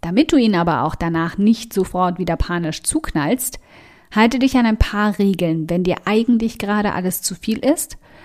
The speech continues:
aber dein Business kurz davor ist, dich wegen grober Vernachlässigung zu verklagen. Nummer eins.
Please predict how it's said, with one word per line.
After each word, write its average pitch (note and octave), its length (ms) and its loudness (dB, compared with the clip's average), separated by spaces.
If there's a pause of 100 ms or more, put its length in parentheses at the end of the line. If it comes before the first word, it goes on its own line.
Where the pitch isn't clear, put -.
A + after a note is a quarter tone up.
(320)
aber A3 180 6
dein A#3 140 10
Business B3+ 400 4
kurz B3 260 -2
davor A3+ 340 2
ist, G#3 220 -2
dich - 160 -6
wegen F#3+ 240 -2
grober F3+ 280 2
Vernachlässigung E3+ 800 -2
zu G#3 120 -4
verklagen. B3 540 2 (1400)
Nummer E3+ 220 -4
eins. B3+ 520 4